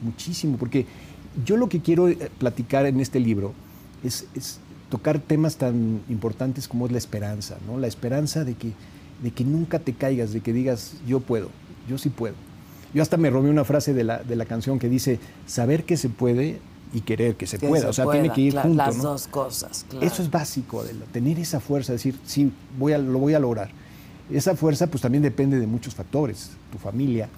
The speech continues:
Speaker 2: Claro.
Speaker 1: que esté atrás de ti empujándote, que estén contigo,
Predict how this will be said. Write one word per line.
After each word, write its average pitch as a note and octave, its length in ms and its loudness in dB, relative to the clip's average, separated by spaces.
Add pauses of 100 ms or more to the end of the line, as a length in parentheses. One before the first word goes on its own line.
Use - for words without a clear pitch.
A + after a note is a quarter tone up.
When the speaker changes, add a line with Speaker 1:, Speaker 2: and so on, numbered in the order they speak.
Speaker 2:
Claro. E3+ 300 -10 (420)
Speaker 1:
que G#2 80 -8
esté B2 140 -2
atrás A#2+ 280 0
de A2 60 0
ti G#2+ 140 -4
empujándote, A2 840 -4 (480)
que G#2 60 -4
estén A#2 240 -2
contigo, G#2+ 600 0